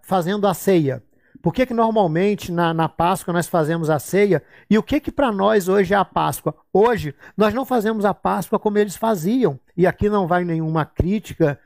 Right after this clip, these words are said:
de repente, né, porque os vídeos andam, e mesmo que não andassem, na igreja o nosso procedimento é sempre o mesmo.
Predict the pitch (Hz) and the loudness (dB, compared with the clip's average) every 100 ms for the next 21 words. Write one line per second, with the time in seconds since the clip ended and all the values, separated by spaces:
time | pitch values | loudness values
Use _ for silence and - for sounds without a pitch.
0 | _ _ 151 160 156 165 190 170 165 - | _ _ 0 2 2 0 0 -4 -2 0
1 | 165 127 131 175 156 131 156 180 165 214 | 0 -2 -4 -4 -4 -4 -2 0 2 0
2 | 233 240 214 196 156 143 175 175 180 180 | -2 -2 0 0 0 0 -2 -2 -2 -2
3 | 151 160 170 175 175 - 165 175 156 156 | 0 0 0 -4 -4 -4 -4 -4 -4 -4
4 | 170 170 147 175 170 180 156 185 151 135 | -2 -4 -4 -6 -4 -2 0 0 -2 -8